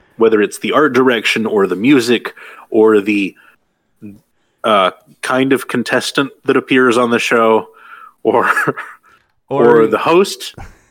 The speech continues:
Speaker 2: Yes, rather it's Chuck Woolery clearly not giving a shit anymore on Scrabble.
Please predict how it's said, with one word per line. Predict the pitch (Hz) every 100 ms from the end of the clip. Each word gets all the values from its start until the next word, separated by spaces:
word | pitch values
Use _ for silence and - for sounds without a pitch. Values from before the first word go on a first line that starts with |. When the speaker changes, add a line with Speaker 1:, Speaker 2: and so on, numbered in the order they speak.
| _ _ _
Speaker 2:
Yes, | 139 139 107 -
rather | 123 135 131
it's | 127 117
Chuck | - - 170
Woolery | 165 151 151
clearly | - 165 165 156
not | 151 131
giving | 135 120
a | 104
shit | - - 175 160
anymore | 151 151 147 139 139 131
on | 117
Scrabble. | 117 - 180 170 170 151 -